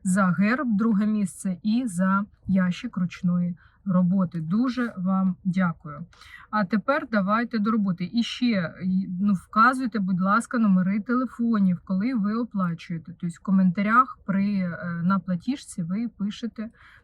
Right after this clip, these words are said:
номер вашого контактного телефону, щоб ми з вами зв'язалися, якщо ви станете переможцем. Так, до роботи. Е, платформи O L X, Уклон, Uber, Bolt,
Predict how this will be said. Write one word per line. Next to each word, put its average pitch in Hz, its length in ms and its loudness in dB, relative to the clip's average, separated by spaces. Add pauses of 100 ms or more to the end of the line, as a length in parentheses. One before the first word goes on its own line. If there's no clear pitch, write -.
(120)
номер 196 500 2
вашого 185 440 -2
контактного 175 540 -2
телефону, 175 540 -4
щоб 165 180 -8
ми 196 140 2
з 190 60 -2
вами 185 240 2
зв'язалися, 175 680 -4 (260)
якщо 190 360 -4
ви 233 80 -2
станете 180 440 -2
переможцем. 180 680 -2 (680)
Так, 240 260 6
до 269 120 2
роботи. 262 460 2 (880)
Е, 214 260 2
платформи 277 680 0
O 240 240 2
L 269 200 -2
X, - 220 -10
Уклон, 233 640 0
Uber, 202 340 0
Bolt, 208 380 2